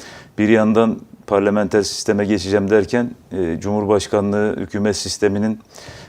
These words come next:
e, doğrultusunda açıklamalar yapıyor. Cumhurbaşkanı yardımcıları belirliyor. E, madem parlamenter sisteme geçecektiniz, Cumhurbaşkanı yardımcılarını burada neden çıkarttınız?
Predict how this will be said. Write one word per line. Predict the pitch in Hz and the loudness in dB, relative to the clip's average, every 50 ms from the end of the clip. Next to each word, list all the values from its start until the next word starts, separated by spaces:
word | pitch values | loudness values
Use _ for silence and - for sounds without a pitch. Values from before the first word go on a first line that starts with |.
| - - | -12 -6
e, | - 92 92 92 92 92 95 90 | -2 0 0 2 2 2 2 2
doğrultusunda | 85 101 95 98 98 87 - - - - 98 98 120 | 2 2 2 4 2 0 -4 -6 -8 -4 2 2 4
açıklamalar | 113 107 - - - 107 101 98 104 101 104 95 | 4 2 0 -4 -2 0 0 2 2 2 4 4
yapıyor. | 92 87 76 92 101 95 | 4 2 0 -2 -4 -4
Cumhurbaşkanı | 92 98 98 98 90 98 98 - - 107 98 101 | -2 -2 0 0 2 2 0 0 0 -2 0 4
yardımcıları | 101 98 95 90 101 92 98 101 98 98 98 90 | 4 4 4 2 -2 -2 0 2 2 2 4 2
belirliyor. | 95 85 82 78 78 78 78 87 98 - - - - _ - - - - - - - - - | 0 0 0 -2 -4 -4 -6 -6 -8 -10 -16 -20 -20 _ -20 -20 -20 -20 -20 -20 -12 -6 -4
E, | 90 | -2
madem | 92 95 101 98 95 101 98 | 0 2 2 2 2 2 0
parlamenter | 90 104 101 98 101 101 104 101 92 - 110 101 | 2 2 4 4 4 2 2 0 0 2 0 0
sisteme | - - - - 107 98 101 98 | 0 -2 -4 -4 -4 -2 -2 -2
geçecektiniz, | 98 95 87 95 95 98 92 - - 101 110 98 | -2 -4 -4 -2 -2 -2 -2 -4 -4 -6 -6 -4
Cumhurbaşkanı | 95 98 98 98 90 98 98 92 - - 101 98 98 98 101 - | -4 -4 -2 0 0 0 0 0 0 -2 -2 -2 -2 -2 -2 0
yardımcılarını | 101 98 95 90 98 95 90 90 95 95 92 80 95 95 98 95 - | 0 0 0 0 -2 -4 -2 0 2 2 2 2 2 -2 -4 -4 -6
burada | 73 98 92 87 95 90 | -4 -4 -4 -2 -2 -2
neden | 90 87 82 92 90 85 | -2 -2 -2 -2 -2 -4
çıkarttınız? | - - - 95 85 85 - 90 80 90 98 - - | -4 -6 -6 -6 -6 -6 -6 -8 -8 -8 -10 -12 -16